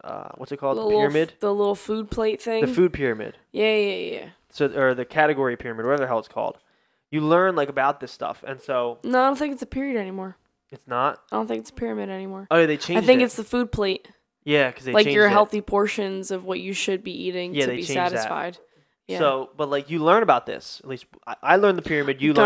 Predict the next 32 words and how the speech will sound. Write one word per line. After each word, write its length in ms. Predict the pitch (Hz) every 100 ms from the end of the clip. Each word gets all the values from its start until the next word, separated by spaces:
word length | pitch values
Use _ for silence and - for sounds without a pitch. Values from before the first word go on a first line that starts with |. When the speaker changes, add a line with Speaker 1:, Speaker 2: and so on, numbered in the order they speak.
| 214
Speaker 2:
God, 60 | 226
Speaker 1:
plate. 240 | 220 208
Speaker 2:
I 20 |
hope 320 | 208 196 196 190
you 100 | 175
learn 220 | 170 -
about 320 | - 151 -
this. 320 | - - - -
<laughs> 60 |
Speaker 1:
So, 380 | 175 139 131 113 - _ -
you 100 | 175
don't, 220 | 220 160
I 100 | 156
didn't, 200 | 185 170
I 40 | 139
didn't 120 | 180
really 140 | 170 277
Speaker 2:
Eat 20 |
your 60 | 156 160
Speaker 1:
recognize 20 | 151
it. 40 |
Speaker 2:
goddamn 480 | 254 247 254 233 214
vegetables. 880 | 214 214 - 214 190 185 175 - - _ _ _
Speaker 1:
I 80 | 165
didn't 160 | 151
realize 580 | 143 160 160 143 127 123
till 180 | - 151
I 60 | 127
was 140 | 120
older 340 | - 170 170 139
that, 160 | 127 123
like, 340 | 123 120 -